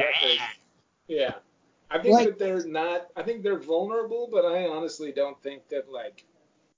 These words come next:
Speaker 1: they're so far ahead right now. We took three of four and we're still nine games back. That's crazy.
Speaker 2: Yeah, yeah, yeah. No, you should have swept, though. That was really disappointing.
Speaker 1: Yeah.
Speaker 2: Uh,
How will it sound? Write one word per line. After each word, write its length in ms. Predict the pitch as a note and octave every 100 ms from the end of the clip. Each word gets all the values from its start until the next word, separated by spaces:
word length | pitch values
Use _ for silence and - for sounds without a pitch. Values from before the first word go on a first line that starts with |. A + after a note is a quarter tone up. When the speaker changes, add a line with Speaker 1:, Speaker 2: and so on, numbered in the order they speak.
| _ _ _ _ _ -
Speaker 1:
they're 100 | D3+
so 240 | - D3
far 280 | D3 D3 C3
ahead 280 | A#2+ B2+ D3
right 200 | B2 G2+
now. 140 | G2+ A#2
We 120 | D#3
took 260 | F#3 - -
three 240 | F#3+ F#3+
of 100 | F3
four 360 | - F#3+ G#3 D3+
and 100 | C#3
we're 80 | B2+
still 280 | - D3+ C3+
nine 360 | B2+ C3 D3+
games 320 | C#3+ C3 A#2+
back. 420 | - A#2+ C3 - - D#3
That's 200 | D3+ -
crazy. 540 | - C#3 D#3+ E3+ - - - _ _
Speaker 2:
Yeah, 200 | A2+ G#2+
yeah, 280 | G2+ G2 G2 -
yeah. 160 | A2
No, 240 | A#2+ A#2+ A#2+
you 220 | B2 C3+
should 260 | B2+ F3+ D#3
have 120 | A#2
swept, 560 | - - B2+ A#2+ A2+ -
though. 300 | B2 A#2 A#2
That 160 | B2
was 180 | B2 B2
really 240 | C3 B2+ A#2+
disappointing. 760 | A2 - - B2 A#2 A2+ A2 - _ - -
Speaker 1:
Yeah. 240 | D#3+ C#3+ - _ _ _ D3
Speaker 2:
Uh, 440 | D3+ D3+ D3+